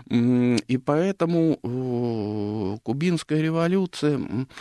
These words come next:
ну, её можно назвать таки, наверное, революцией достоинства в полном смысле этого слова.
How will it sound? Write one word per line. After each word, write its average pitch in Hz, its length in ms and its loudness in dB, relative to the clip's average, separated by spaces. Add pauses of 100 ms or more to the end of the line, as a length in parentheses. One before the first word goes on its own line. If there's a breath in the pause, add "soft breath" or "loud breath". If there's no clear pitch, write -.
(140 loud breath)
ну, 202 100 2
её 180 180 2
можно 160 360 0
назвать 143 460 -2
таки, - 220 -12
наверное, 127 480 -2
революцией 117 540 -2
достоинства 85 760 -4
в - 160 -16
полном 110 300 -2
смысле 101 420 -8
этого 98 220 -14
слова. - 400 -10